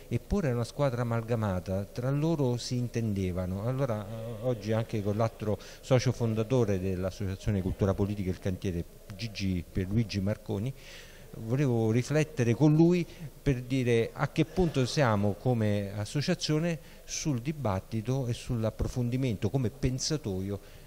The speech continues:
eh, su questo tema della collaborazione, della collegialità, della forza della squadra.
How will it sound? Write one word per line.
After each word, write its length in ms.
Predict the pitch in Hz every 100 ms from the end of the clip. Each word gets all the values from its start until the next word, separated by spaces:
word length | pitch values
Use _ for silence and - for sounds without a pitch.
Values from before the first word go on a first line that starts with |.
| -
eh, 380 | - 101 95 95 95
su 220 | - 113
questo 380 | 123 - - 110
tema 460 | 104 95 98 107 - - - -
della 760 | 104 101 101 98 98 95 98 95
collaborazione, 880 | - 123 120 113 120 - 143 135 104
della 220 | 107 117
collegialità, 960 | 101 104 101 95 101 95 - 120 127 120 - 104
della 540 | 101 104 101 98 98 98
forza 500 | 147 127 - - 104
della 180 | 92
squadra. 580 | 92 - 117 92 85 92